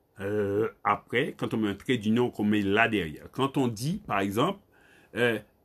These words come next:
case là, d'accord ? Si on dit case là, un exemple, hein, la maison, cette maison-là, case-là. Donc,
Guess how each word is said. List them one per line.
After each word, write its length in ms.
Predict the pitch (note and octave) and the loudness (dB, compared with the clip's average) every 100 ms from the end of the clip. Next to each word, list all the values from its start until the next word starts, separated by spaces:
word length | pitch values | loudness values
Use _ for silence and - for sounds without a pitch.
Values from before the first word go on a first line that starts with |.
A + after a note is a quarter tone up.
| _ - | _ 4
case 360 | F#3 E3+ G#2 | 6 6 4
là, 240 | G2+ E2+ - - - _ _ _ _ _ - | -4 -6 -8 -16 -20 _ _ _ _ _ -20
d'accord ? 500 | - - C3+ G3 - _ | -12 0 2 2 -2 _
Si 120 | - | -8
on 80 | A2+ | -6
dit 200 | F#2+ G2 - | -6 -12 -4
case 400 | - G2+ F2 F2+ | 0 0 -2 -2
là, 280 | G#2+ C#3 - _ _ _ _ _ _ _ _ _ _ A2 | 0 0 -2 _ _ _ _ _ _ _ _ _ _ -4
un 100 | G#2+ | -4
exemple, 400 | F#2 E3 F3 B2+ | 4 4 4 -2
hein, 160 | D3+ - | -4 -8
la 260 | F#2 G#2+ A2 | -2 2 2
maison, 380 | G#2+ F#2 B2+ - _ _ _ _ _ _ | 2 0 -2 -4 _ _ _ _ _ _
cette 300 | - - G2+ | -12 -8 -4
maison-là, 540 | A#2 G#2+ F#2+ F2+ A2+ - - - _ _ _ _ - | -2 0 0 -2 -2 -6 -20 -20 _ _ _ _ 0
case-là. 480 | G2 F#2 G#2 C3 - - _ _ _ _ _ _ _ _ _ - | 2 2 2 0 -2 -16 _ _ _ _ _ _ _ _ _ -14
Donc, 340 | F#2+ C3+ E3 | 2 4 4